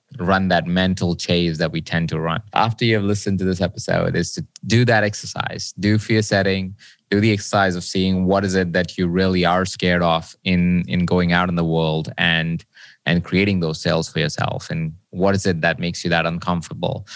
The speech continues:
that you wouldn't take action? And to add to everything that Jason said, I also want to remind you that there is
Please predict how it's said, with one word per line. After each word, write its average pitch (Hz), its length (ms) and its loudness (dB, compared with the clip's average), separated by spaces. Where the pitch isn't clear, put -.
that 87 220 -2
you 87 100 0
wouldn't 90 320 0
take 85 160 -2
action? - 460 -4
And 95 200 2
to 107 200 0
add 127 260 2
to 113 80 2
everything 95 460 0
that 85 160 0
Jason 85 420 -2
said, 85 280 -2
I 85 100 0
also 98 300 0
want 90 160 0
to 82 40 -2
remind 85 460 0
you 82 180 2
that 80 200 -2
there 85 160 0
is 87 280 -2